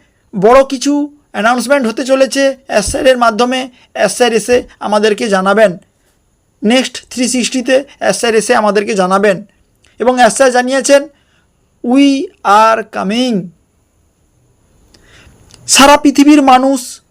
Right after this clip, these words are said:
যখন আমি আপনি সফল হব, তখন আমাদেরকে জিজ্ঞেস করবে আমাদের সাকসেস জার্নি কীভাবে শুরুয়াত হলো। সব সফল মানুষের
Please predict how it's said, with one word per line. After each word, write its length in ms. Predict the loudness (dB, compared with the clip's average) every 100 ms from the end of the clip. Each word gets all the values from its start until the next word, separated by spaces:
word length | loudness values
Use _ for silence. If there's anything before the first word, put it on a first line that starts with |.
| _ _ _ _
যখন 400 | 0 2 2 0 0
আমি 300 | -2 0 4
আপনি 280 | 2 0 -8
সফল 400 | -6 0 4 4
হব, 360 | 4 4 0 -4 _ _ _ -2
তখন 240 | 0 2
আমাদেরকে 480 | 4 4 2 -2 -4
জিজ্ঞেস 400 | -4 0 0 0
করবে 400 | 0 0 -2 -10 _ _ _ _ _ _ -2
আমাদের 340 | 0 2 2
সাকসেস 760 | 0 -4 -6 -2 0 0 -2 -10 _ -8
জার্নি 420 | 2 2 2 -2 -8
কীভাবে 380 | -2 0 0
শুরুয়াত 500 | -2 -4 0 2 4
হলো। 220 | 0 -2 -10 _ _ _ _ _ _ _ _ _ _ _ _ _ -12
সব 320 | -2 4 4 2
সফল 380 | -4 0 2
মানুষের 480 | 4 0 -2 0 0